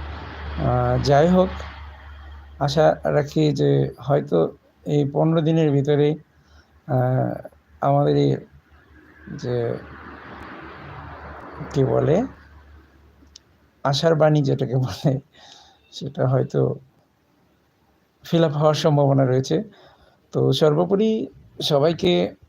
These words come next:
আমার উইশেস, মানে অনেক ভালোবাসা। এই কিছুদিনের ভিতরে প্রায়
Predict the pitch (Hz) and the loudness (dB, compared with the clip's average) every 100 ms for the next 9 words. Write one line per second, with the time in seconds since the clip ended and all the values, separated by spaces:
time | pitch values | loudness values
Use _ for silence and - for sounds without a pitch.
0 | - - _ _ - - _ _ _ _ | -20 -20 _ _ -20 -20 _ _ _ _
1 | _ _ _ - 156 156 165 - 165 160 | _ _ _ -6 0 2 2 0 0 0
2 | 165 143 - - - - - _ _ _ | 0 0 -2 -6 -8 -10 -18 _ _ _
3 | - - 143 131 135 139 151 156 127 143 | -20 -10 -2 2 2 2 2 0 -2 2
4 | 135 147 147 170 185 - - - _ _ | 2 2 2 2 2 -2 -12 -20 _ _
5 | _ _ - 143 135 135 131 180 180 180 | _ _ -10 -2 2 2 2 0 0 2
6 | 190 185 147 143 160 160 165 143 139 139 | 2 2 2 2 2 2 2 4 4 4
7 | 131 | 2